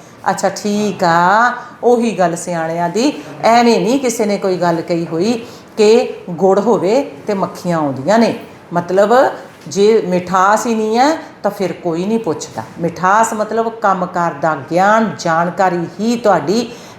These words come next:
ਪਹਿਚਾਣ ਬਣਦੀ ਹੈ ਦੁਨੀਆਦਾਰੀ 'ਚ। ਤੇ ਨਾਲ ਤੁਹਾਡਾ ਜੋ ਸੁਭਾਅ ਹੈ, ਤੁਹਾਡਾ ਜੋ ਨੇਚਰ ਹੈ, ਤੁਹਾਡਾ ਜੋ ਕੰਮ ਕਰਨ ਦਾ ਤਰੀਕਾ ਹੈ,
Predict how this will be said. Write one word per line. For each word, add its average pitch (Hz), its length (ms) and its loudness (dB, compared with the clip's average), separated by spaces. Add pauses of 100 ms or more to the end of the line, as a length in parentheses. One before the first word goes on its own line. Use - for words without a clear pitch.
ਪਹਿਚਾਣ 208 540 2
ਬਣਦੀ 175 480 0
ਹੈ 233 60 4
ਦੁਨੀਆਦਾਰੀ 180 760 0
'ਚ। - 180 -12 (420)
ਤੇ 170 120 0
ਨਾਲ 180 480 4 (300)
ਤੁਹਾਡਾ 165 300 0
ਜੋ 165 520 -4 (180)
ਸੁਭਾਅ 196 560 2
ਹੈ, 262 120 0 (320)
ਤੁਹਾਡਾ 160 300 -2
ਜੋ 160 240 -10
ਨੇਚਰ 175 460 -2
ਹੈ, 240 120 4
ਤੁਹਾਡਾ 175 520 -4
ਜੋ 156 140 -10
ਕੰਮ 156 280 -4
ਕਰਨ 151 260 -4
ਦਾ 156 100 -2
ਤਰੀਕਾ 214 580 2
ਹੈ, 233 40 0